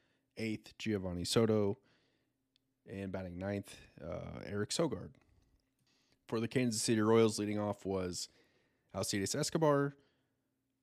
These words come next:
then Nori Aoki, Lorenzo Cain batting third, uh, Hosmer, Eric Hosmer in the cleanup spot, Billy Butler batted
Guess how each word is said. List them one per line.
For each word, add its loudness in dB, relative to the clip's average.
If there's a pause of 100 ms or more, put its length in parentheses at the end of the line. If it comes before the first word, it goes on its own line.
(140)
then -2
Nori 2
Aoki, 0 (840)
Lorenzo 2
Cain 2
batting 2
third, 0 (640)
uh, -6 (120)
Hosmer, 0 (160)
Eric -2
Hosmer 0
in 2
the 0
cleanup 2
spot, 0
Billy -2
Butler 0
batted 0